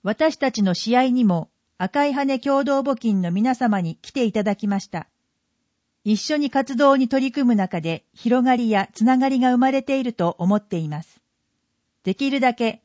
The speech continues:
たくさんの地域の皆さんにご支援をいただきながら、子どもたちに試合に来てもらい、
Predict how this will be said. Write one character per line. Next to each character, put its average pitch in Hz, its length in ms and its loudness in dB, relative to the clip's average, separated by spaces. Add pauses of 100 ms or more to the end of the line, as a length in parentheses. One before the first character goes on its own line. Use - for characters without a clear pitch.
(120)
た 214 140 -4
く - 80 -20
さ 311 180 0
ん 269 80 0
の 220 100 2
地 294 220 -6
域 233 160 -2
の 196 100 0
皆 226 260 2
さ 214 180 -2
ん 190 100 -2
に 165 220 -8
ご 190 100 -4
支 269 220 -6
援 262 160 2
を 175 80 0
い 170 40 -6
た 220 140 -2
だ 233 80 0
き 226 140 -6
な 226 140 2
が 175 120 -2
ら、 156 160 -6 (260)
子 220 120 -2
ど 285 120 0
も 302 120 -2
た 247 140 0
ち 208 120 -4
に 185 100 0
試 233 220 -4
合 277 120 0
に 277 140 -4
来 - 100 -20
て 226 100 -2
も 185 160 0
ら 165 140 -2
い、 160 160 -8